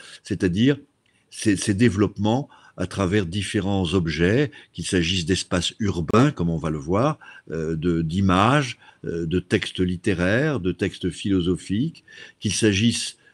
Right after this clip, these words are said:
euh, de publicité et de communication d'entreprise, qu'il s'agisse de discou-, discours politiques et médiatiques, qu'il s'agisse de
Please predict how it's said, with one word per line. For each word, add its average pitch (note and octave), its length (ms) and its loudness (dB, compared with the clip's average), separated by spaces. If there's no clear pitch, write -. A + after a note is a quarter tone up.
euh, F2+ 280 2
de F2+ 100 0
publicité G#2 760 2
et G#2 40 4
de F#2 120 0
communication G2 760 0
d'entreprise, C#3 800 0
qu'il - 140 -8
s'agisse F2+ 280 -2
de F2 100 -2
discou-, F2+ 360 -6
discours G2+ 460 -4
politiques A2 580 2
et G2 40 4
médiatiques, F#2 840 0
qu'il G2 120 -6
s'agisse G2+ 460 0
de F#2 200 2